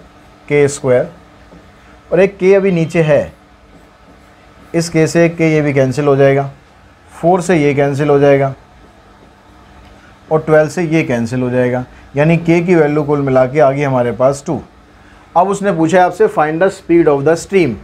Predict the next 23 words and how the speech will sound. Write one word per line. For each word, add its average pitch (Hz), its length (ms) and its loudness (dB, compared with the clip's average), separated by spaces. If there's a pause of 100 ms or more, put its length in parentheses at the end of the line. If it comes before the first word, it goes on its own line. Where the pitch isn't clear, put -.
(260)
Stream 226 360 0
की 233 140 2
speed 202 260 0
आपको 147 280 -2
बतानी 143 340 0
है। 170 60 -2
Stream 180 300 0
की 180 120 0
speed 180 280 0
मतलब 175 300 0
वाई 139 240 2
बताना 139 360 0
है, 180 140 -4 (240)
और 139 100 -2
वाई 147 220 2
की 165 100 -2
value 165 260 0
क्या 156 160 2
आती 139 160 -6
है? 127 60 -8
k 147 260 -4
by 147 260 0
two। 151 120 -10